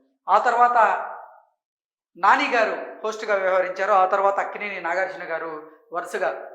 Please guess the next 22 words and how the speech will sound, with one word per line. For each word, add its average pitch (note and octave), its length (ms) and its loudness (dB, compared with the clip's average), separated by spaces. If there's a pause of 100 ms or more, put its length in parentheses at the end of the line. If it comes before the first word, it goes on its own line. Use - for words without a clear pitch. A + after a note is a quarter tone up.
(140)
హోస్ట్‌గా G3+ 320 -6
వ్యవహరిస్తూ D#3+ 600 -6
వస్తూ C#3+ 220 -18
ఉన్నారు. C3 340 -20 (400)
ఇక A3+ 140 -2 (540)
'బిగ్ A3 180 -14
బాస్', B3+ 380 0 (480)
ఆ, G3 120 -8
సెకండ్ C#4+ 400 -4
సీజన్‌లో G3 400 -8
తెలుగులో G3 320 -6
చూసుకున్నట్లయితే, F3 960 -8 (200)
ఆ, F#3 140 0
ఎక్కువ G3 340 -6
వివాదాలు F3+ 440 -4
వచ్చాయి. C#3 320 -14
అంటే F#3+ 560 -6 (220)
కౌశల్ A#3 380 0
ఆర్మీకి G#3 400 2
సంబంధించినటువంటి E3 720 -16
ఒక D3 180 -12
ఆర్మీ D3+ 320 -6